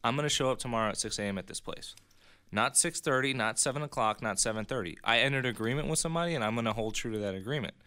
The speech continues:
Now service providers are not held to the same degree. They can kinda do what they want. So look out for that, but I definitely would buy the phone outright.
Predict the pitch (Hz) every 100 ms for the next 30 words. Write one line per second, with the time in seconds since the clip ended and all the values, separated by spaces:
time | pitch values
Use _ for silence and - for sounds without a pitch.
0 | - - - 117 123 - 139 139 - 113
1 | 110 107 101 101 104 104 117 110 107 101
2 | - 104 98 95 143 - - - - -
3 | - 107 110 120 104 104 98 92 101 -
4 | - - - - - - - - - -
5 | - - - 110 117 135 135 104 90 87
6 | 101 110 113 127 131 107 98 101 98 -
7 | 104 92 87 87 76